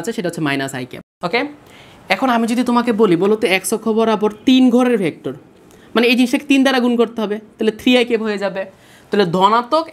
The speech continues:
এক্স অক্ষ বরাবর তিন ঘরের ভেক্টর হয় থ্রি আই ক্যাপ। আমি যদি বলতাম ধনাত্মক এক্স অক্ষ বরাবর পাঁচ ঘরের ভেক্টরটা কত হয়, তুমি বলবো যে ফাইভ আই ক্যাপ। ওকে, অনুরূপভাবে আমি যদি বলি নেগেটিভ এক্স অক্ষ বরাবর এক ঘর তো আই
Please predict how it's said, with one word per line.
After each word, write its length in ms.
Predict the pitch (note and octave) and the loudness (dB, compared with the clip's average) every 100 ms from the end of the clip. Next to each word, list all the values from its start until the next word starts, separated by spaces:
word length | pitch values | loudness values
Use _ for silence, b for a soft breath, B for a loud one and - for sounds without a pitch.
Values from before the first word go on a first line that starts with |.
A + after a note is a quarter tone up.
| F#3 | -6
এক্স 140 | G3 - | -4 -4
অক্ষ 120 | A#3+ B3+ A#3 | -4 -2 0
বরাবর 320 | C4 C4 C4 B3+ B3+ | 2 2 0 -4 -8
তিন 140 | A3+ A3+ | -4 -2
ঘরের 200 | B3 B3 A#3 | 0 -2 -4
ভেক্টর 240 | A3+ A#3 A#3+ | -4 -4 -4
হয় 120 | A#3+ - | -8 -8
থ্রি 100 | F#3+ D3 | -4 -4
আই 60 | C#3+ | -6
ক্যাপ। 140 | C#3 - _ B B B | -10 -12 _ B B B
আমি 100 | F#3+ A3+ | -2 0
যদি 100 | A3+ | 0
বলতাম 220 | B3+ B3+ A#3+ G3 | 0 0 0 2
ধনাত্মক 340 | G#3+ A3+ B3 B3 | 0 0 0 -2
এক্স 120 | B3 B3 | -2 -4
অক্ষ 100 | B3 B3 | -2 0
বরাবর 320 | A#3+ A#3 B3 B3 | 2 0 -2 0
পাঁচ 180 | A#3 A3 G#3+ | 0 2 2
ঘরের 180 | A#3+ A3+ | 2 0
ভেক্টরটা 320 | A3+ A#3 A#3+ A3+ | -2 -4 -4 -4
কত 140 | A3 A3 G#3+ | -4 -4 -4
হয়, 140 | G#3 G#3 B _ | -4 -8 B _
তুমি 120 | A#3+ A3 | 0 2
বলবো 160 | A3+ A#3 | 4 2
যে 40 | A#3 | 0
ফাইভ 140 | C#4 B3+ A#3+ | -2 0 0
আই 60 | A#3 | -2
ক্যাপ। 120 | A3 - _ _ _ - - - | -6 -10 _ _ _ -20 -10 -2
ওকে, 140 | C4+ - B B B B - - | 0 0 B B B B -4 2
অনুরূপভাবে 500 | C#4+ F4 D4 B3 D#3 D3 | 4 4 2 2 4 2
আমি 100 | F#3+ | 0
যদি 120 | A3 G3+ | -4 0
বলি 180 | G#3 D3+ C#3+ D#3+ | 2 2 2 2
নেগেটিভ 340 | A3+ C4 E4 F4 B3+ | 2 2 2 2 0
এক্স 120 | - A3+ | -4 -6
অক্ষ 100 | A#3+ A#3+ | -4 0
বরাবর 280 | A#3+ A#3 B3+ A#3+ | 0 -2 -2 -2
এক 80 | A3 | -2
ঘর 80 | C4 C4+ | -4 0
তো 60 | |
আই 60 | C4+ | -2